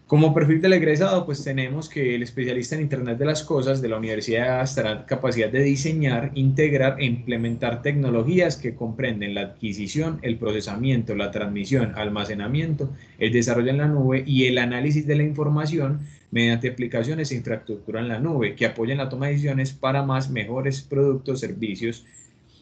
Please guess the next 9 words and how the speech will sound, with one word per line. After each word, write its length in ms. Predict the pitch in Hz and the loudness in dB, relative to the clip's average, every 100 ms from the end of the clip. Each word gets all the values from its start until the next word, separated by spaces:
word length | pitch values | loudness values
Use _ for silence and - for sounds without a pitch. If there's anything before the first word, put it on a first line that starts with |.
| - | -2
y 120 | 117 | -2
procesos. 640 | 113 104 98 120 101 - | 0 -2 2 0 0 -2
Y 80 | 135 | 2
esto 200 | 139 139 | 2 2
es 40 | 156 | 0
bien 160 | 170 | 2
importante 560 | 165 139 120 123 120 151 | 0 0 -2 -2 -4 -4
tenerlo 380 | 143 120 123 131 | -2 0 0 2
presente, 560 | 147 143 117 120 120 | 2 4 2 -2 -4